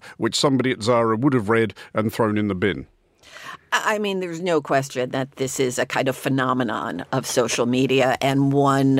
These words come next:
Speaker 2: uh, I, I mean, this is, is so ridiculous, of course, but the, as, as Zara explained, the ad was completely conceived and, and finished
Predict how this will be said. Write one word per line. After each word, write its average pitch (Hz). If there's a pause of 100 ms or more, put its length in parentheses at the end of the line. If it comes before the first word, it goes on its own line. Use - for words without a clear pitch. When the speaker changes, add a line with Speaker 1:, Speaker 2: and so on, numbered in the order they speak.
Speaker 2:
uh, 123 (420)
I, 135
I 147
mean, 135
this 127
is, 120
is 123
so 131
ridiculous, 123
of 127
course, 117
but 120
the, 113
as, 120
as 123
Zara 123
explained, 131
the 120
ad 127
was 123 (500)
completely 156
conceived 143
and, 127
and 123 (120)
finished -